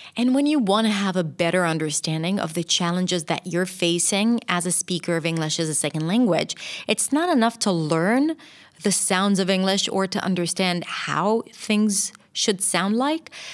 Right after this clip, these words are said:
but you have to have a deeper understanding of how your language works. And then compare it to English and see where there is conflict, like things that happen in your native language and don't happen in English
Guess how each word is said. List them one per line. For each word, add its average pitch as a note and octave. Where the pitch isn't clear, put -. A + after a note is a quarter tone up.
but G3+
you G#3
have G#3+
to C4
have A3
a A3+
deeper B3
understanding F3+
of F3+
how F#3+
your F#3
language F#3
works. -
And F3+
then G#3
compare F#3+
it F3
to -
English A3+
and F#3
see A3
where F#3+
there F3+
is E3+
conflict, -
like E3
things F#3+
that F3
happen F3+
in G3
your G3
native E3
language E3
and F3+
don't F#3+
happen E3
in G#3+
English F#3+